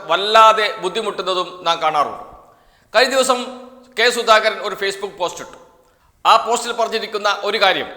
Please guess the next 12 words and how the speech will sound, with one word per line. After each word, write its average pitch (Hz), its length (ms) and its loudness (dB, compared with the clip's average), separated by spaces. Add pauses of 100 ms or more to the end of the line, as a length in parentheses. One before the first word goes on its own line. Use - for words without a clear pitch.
(120)
അതിങ്ങനെയാണ്: 190 440 0 (460)
"അടിച്ചാൽ 247 380 4
തിരിച്ചടിക്കുമെന്ന് 233 760 -2 (120)
തന്നെയാണ് 185 480 0
പറഞ്ഞത്. 156 340 0 (520)
ഇനി 175 160 -2
അങ്ങോട്ട് 196 500 -2 (180)
അത് 220 260 4
തന്നെയാണ് 170 600 -2
ഞങ്ങളുടെ 160 500 -2
പ്രഖ്യാപിത 156 640 0 (180)
നയവും." 135 260 -2